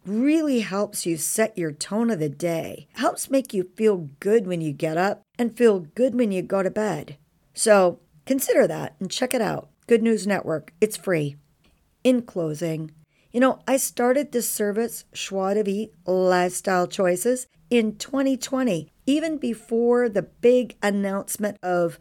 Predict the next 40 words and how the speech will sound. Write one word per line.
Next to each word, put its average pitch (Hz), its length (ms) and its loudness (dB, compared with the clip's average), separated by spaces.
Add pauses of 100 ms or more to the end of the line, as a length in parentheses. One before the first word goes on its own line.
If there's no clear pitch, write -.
(140)
the 156 260 -8
pandemic 165 800 -2
and 143 120 -4
the 143 100 -12
closure 185 640 2
of 151 120 -4
the - 80 -12
businesses, 185 720 -4
and 135 100 -6
we 131 140 -6
all 170 380 0 (220)
had 180 180 2
to 170 60 0
be 139 120 -8
housebound. 175 920 0 (160)
Oh, 214 280 4 (120)
that - 160 -2
was 170 120 -2
such 185 200 -2
a 185 60 -2
nightmare, 165 440 0
right? 165 320 2 (240)
Well, 233 180 6
when 233 140 6
I 220 80 2
started 294 460 2
this, 160 340 2 (100)
I 190 60 2
originally 233 560 2 (160)
felt 254 300 -2
that 156 240 -6 (200)
people 311 300 -4
needed 247 440 0
to 160 200 -2 (180)
hear 294 320 -2
more 214 400 -2
inspiration 185 720 0
in 160 220 -4
living 175 320 -2
well, 143 320 -6